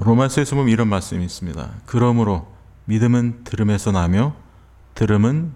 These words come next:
그리스도 말씀으로 말미암았느니라." 믿음이 어디서 나오냐 하면 나로부터 나오는 게 아닙니다. 나의 체험으로부터 나오는 게 아닙니다. 믿음이라는 것은 들음에서 나며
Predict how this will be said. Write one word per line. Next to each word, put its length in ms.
그리스도 340
말씀으로 800
말미암았느니라." 1200
믿음이 340
어디서 380
나오냐 320
하면 460
나로부터 540
나오는 280
게 60
아닙니다. 720
나의 220
체험으로부터 680
나오는 280
게 80
아닙니다. 720
믿음이라는 600
것은 340
들음에서 580
나며 420